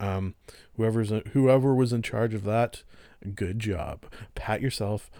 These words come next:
on the back. Uh, this is a Amazon created, uh, uh, e-, episodes run between forty-nine <laughs> and sixty-five minutes, I see. And,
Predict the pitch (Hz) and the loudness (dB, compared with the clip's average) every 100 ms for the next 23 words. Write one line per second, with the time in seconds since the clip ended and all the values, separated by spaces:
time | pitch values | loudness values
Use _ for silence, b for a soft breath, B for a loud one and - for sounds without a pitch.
0 | B 110 104 101 90 85 - 117 117 120 | B -4 -2 0 -2 -4 0 2 4 2
1 | 123 135 123 123 - 123 143 143 127 131 | 0 -2 0 0 0 -2 0 0 0 2
2 | 131 127 - - 117 117 135 - 180 233 | 2 0 -4 -4 -2 0 -2 -2 -4 -4
3 | 262 202 B B B B B - 117 110 | -6 -10 B B B B B -6 -4 -2
4 | 120 113 - - 92 113 127 127 131 139 | 0 0 -2 -6 -4 -4 -4 -4 0 2
5 | 131 117 127 131 117 - 135 131 - 135 | 2 2 2 2 -2 -2 0 0 0 2
6 | 139 123 117 131 143 - 139 - 123 - | 4 4 2 2 0 0 -2 -2 -4 0
7 | 131 120 123 185 196 170 170 - 185 202 | 2 2 2 0 0 0 0 -2 -2 -2
8 | B B B B - 135 143 143 147 135 | B B B B -4 2 4 4 4 0
9 | - | -6